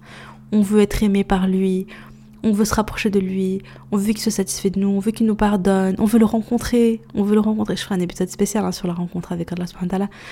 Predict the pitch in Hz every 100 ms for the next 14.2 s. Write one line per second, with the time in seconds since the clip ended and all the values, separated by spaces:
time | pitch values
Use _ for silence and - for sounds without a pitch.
0 | - - 208 208 202 233 233 220 - 208
1 | 202 208 202 202 202 196 196 202 247 240
2 | - - - - 202 233 226 220 214 214
3 | - 208 208 202 196 196 226 247 240 -
4 | - - - - - 208 214 220 294 294
5 | 202 208 196 196 180 226 269 - 214 -
6 | 196 196 - 254 226 170 - 185 170 175
7 | 175 175 175 226 233 - - - - 196
8 | 180 190 180 - 220 214 214 - - -
9 | 202 185 175 170 165 160 165 - - -
10 | - - - 196 202 190 - 196 180 175
11 | 175 190 202 220 214 214 190 - 196 190
12 | 196 180 185 208 208 - 180 170 165 190
13 | 180 - 185 175 170 170 175 175 190 208
14 | 202